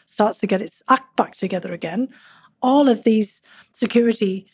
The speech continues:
uh, nationalist, uh, types who had never wanted Ukraine or Belarus or Moldova or anywhere else to kind of move away, they didn't worry that much about Central Asia, to be frank, but, you know, they did want, you know, the, um,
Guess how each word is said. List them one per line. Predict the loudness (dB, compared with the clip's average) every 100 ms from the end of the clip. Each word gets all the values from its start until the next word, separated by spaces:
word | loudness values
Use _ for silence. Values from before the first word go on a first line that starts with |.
| _ _ _ _ -6
uh, | -4 -2
nationalist, | 0 0 0 -2 -2 -4 -4 -2
uh, | -2
types | -4 -6 -6 -10 -6
who | -4 -4
had | 0
never | 0 0
wanted | 0 -2 -4
Ukraine | -2 2 2
or | 2
Belarus | 0 0 2 0 0
or | 0
Moldova | 0 2 0 0 -2 -2
or | -2 -4 0
anywhere | 2 2 2
else | 2 0 -8
to |
kind | -4 0
of | 2
move | 2
away, | 2 2 4
they | 0
didn't | -2 0
worry | 2 2
that | 0
much | -4 -6
about | -8 -6
Central | -6 -4 0
Asia, | 0 -2
to | -10
be | -14
frank, | -10 -10 -10
but, | -12 -8 -4
you | -2
know, | -2
they | -2
did | 2 2
want, | 2 0 -2 -10 -20 -20 -20 _
you | 2
know, | 4
the, | 4 4
um, | 2 2 -2